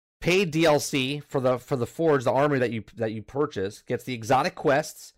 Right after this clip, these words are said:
new triumphs and lore books, and Black Armory forges still. Okay,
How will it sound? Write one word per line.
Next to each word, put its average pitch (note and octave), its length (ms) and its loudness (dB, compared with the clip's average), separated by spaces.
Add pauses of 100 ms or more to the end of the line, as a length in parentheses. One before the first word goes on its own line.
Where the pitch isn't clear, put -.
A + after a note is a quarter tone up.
(360)
new D#3+ 180 -4
triumphs F3 440 0
and E3 140 -4
lore D#3 180 4
books, D3+ 460 0 (220)
and B2+ 180 -2
Black C#3+ 320 2
Armory C3+ 240 0
forges G#2+ 440 -2
still. - 380 -8 (160)
Okay, G#2+ 320 -2